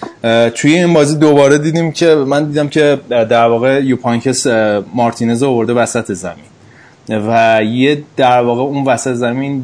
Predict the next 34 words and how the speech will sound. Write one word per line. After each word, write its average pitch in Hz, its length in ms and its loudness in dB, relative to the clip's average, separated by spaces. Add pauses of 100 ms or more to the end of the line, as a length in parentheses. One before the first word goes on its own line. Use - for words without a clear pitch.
یه 127 240 0 (240)
اون 139 200 -4
استحکام 123 680 -2
بهتری 117 420 0
پیدا 104 280 -2
کرده 98 300 -4
بود 98 160 -10
بایر 104 180 -4
مونیخ. 95 260 -10
حالا، 123 200 0 (320)
اه، 117 200 -2 (140)
درسته 131 580 -2
که، 117 440 0 (500)
اه، 110 300 4
این 123 160 -2
بازی 117 320 0
خب 123 120 -4
بازی 110 360 -4
راحتی 113 640 -2
بود 104 360 -6 (100)
برای 101 200 -2
بایر 95 280 -4
مونیخ، 95 360 -8
نیمه 101 220 -4
اولم 104 520 -2
دو 113 180 -2
هیچ 107 180 -6
جلو 107 260 -2
افتاده 107 360 -4
بودن، 107 200 -4
ولی 147 280 0 (480)
احساس 131 540 0
می‌کنم 151 440 -2
که 139 560 -2